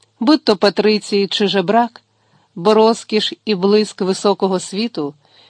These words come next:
ніколи не зваблювали його, а жебрацька миска вже налякала. Він тепер мав якраз стільки, щоб бути незалежним.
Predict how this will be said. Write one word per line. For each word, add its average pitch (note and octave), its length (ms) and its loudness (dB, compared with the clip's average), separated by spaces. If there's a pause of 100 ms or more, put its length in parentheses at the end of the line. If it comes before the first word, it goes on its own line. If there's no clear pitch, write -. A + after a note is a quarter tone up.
(140)
ніколи C#4+ 460 2
не C4 140 4
зваблювали D#3+ 680 0
його, D3 380 -6 (540)
а G#3 160 4
жебрацька G#3+ 680 4
миска G3+ 600 -2 (180)
вже A3 240 2
налякала. E3 680 0 (720)
Він A#3+ 340 2
тепер B3 380 2
мав A#3 280 4
якраз G3 680 2
стільки, A#3 640 -4 (240)
щоб - 340 -2
бути G#3 240 0
незалежним. F3 840 0